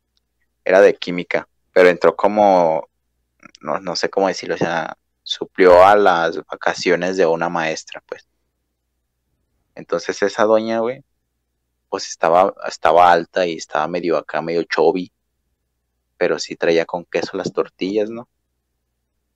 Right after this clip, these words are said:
Y, y había un morro que era el, el guapo del salón,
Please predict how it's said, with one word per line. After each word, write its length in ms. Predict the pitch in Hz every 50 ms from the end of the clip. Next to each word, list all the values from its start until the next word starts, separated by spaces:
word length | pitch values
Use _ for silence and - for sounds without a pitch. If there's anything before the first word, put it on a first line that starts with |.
| _ _ _ _ _ _ _ _ _ _ _ _ _ _ _
Y, 80 | - 92
y 180 | - - 95
había 220 | 92 90 92 92 95
un 100 | 104 110
morro 380 | 113 113 113 110 - 131 - - _ _ _ _ _
que 160 | - 95 82
era 200 | 82 82 87 92 90
el, 240 | 87 85 82 76 -
el 140 | 82 85 82
guapo 400 | 80 82 82 78 - - 95 98
del 120 | 95 90
salón, 420 | 85 - 82 76 80 82 92 110